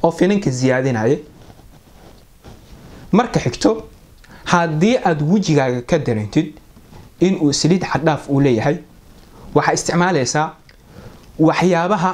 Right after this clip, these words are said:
een, saliidda yareeya sida face washka. Marka face washka aad soo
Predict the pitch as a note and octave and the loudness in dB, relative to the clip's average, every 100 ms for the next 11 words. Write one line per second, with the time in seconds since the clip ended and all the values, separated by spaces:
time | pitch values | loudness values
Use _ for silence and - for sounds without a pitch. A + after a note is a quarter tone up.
0 | - _ _ C#3+ C#3+ C3+ - D#3+ F#3 D#3+ | -6 _ _ -2 0 -2 0 2 2 2
1 | C#3+ - - C3 A#2 A2+ - - - _ | -2 -4 -4 -2 0 0 0 -6 -20 _
2 | _ _ - _ - - - - F3+ D3+ | _ _ -20 _ -20 -20 -8 0 0 2
3 | C#3+ C3+ E3 B2+ - D#3+ E3 - - - | -2 0 -2 -2 -2 -4 -4 -20 -20 -20
4 | - - - - - G3+ G#3+ G3+ F3+ A#3+ | -20 -20 -20 -12 -2 0 0 0 0 0
5 | A#3+ - D#3+ C#3+ - F#3+ | 0 0 -2 -2 -2 -2